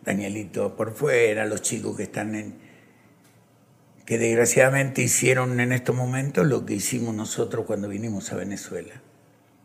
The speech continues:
Gracias a Dios que llegué a esta tierra por dos meses,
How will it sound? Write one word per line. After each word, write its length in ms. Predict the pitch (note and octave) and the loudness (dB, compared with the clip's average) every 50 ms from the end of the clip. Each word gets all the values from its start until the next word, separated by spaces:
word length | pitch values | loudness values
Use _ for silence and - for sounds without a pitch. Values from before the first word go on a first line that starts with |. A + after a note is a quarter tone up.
| _ _ - _ _ _ _ - - | _ _ -20 _ _ _ _ -6 -4
Gracias 520 | A2+ A2 A2 G#2+ - - A2 G2 - - | 0 0 0 0 0 0 -2 -2 0 0
a 40 | G2 | 0
Dios 240 | G#2 A2 A2 G#2+ - | 2 2 0 -2 -2
que 140 | - G2 F#2 | -4 -4 -2
llegué 260 | G2 G2+ F#2+ A2 A2+ | -2 -2 0 2 0
a 40 | G#2+ | 0
esta 260 | - - G#2+ F#2+ D#2+ | 0 0 -2 -2 0
tierra 400 | A2 A2+ A2+ A#2 A2+ - - - | 2 2 4 4 2 0 -2 -4
por 160 | - G2+ G2 A#2 | -6 -4 -2 0
dos 180 | A#2+ G2+ G2+ | 0 0 0
meses, 400 | A#2 B2+ B2+ A#2+ - - F#3 - | 0 0 0 0 0 -2 -4 -8